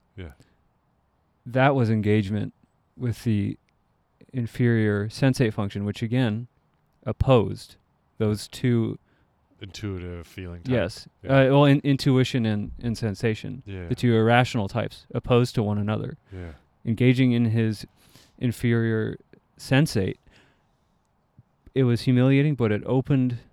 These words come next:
Speaker 2: the door. And like you were saying, when he was a, he was a kid, it w-, actually was that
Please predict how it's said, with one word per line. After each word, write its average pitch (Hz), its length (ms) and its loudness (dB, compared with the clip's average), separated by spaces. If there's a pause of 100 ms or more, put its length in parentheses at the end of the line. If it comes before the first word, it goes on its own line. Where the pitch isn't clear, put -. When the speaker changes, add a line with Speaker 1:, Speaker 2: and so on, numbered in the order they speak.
(320)
Speaker 2:
the 131 100 -4
door. 117 360 2
And 104 120 -2
like 98 200 -6
you 110 60 -6
were 104 60 -4
saying, 104 240 -8
when 101 120 -10
he 107 120 -8
was 104 200 -10
a, 110 120 -10
he 117 80 -8
was 110 180 -12
a 117 60 -10
kid, 156 240 2
it 120 180 4
w-, 135 140 0
actually 147 320 4
was 127 360 2
that 127 420 2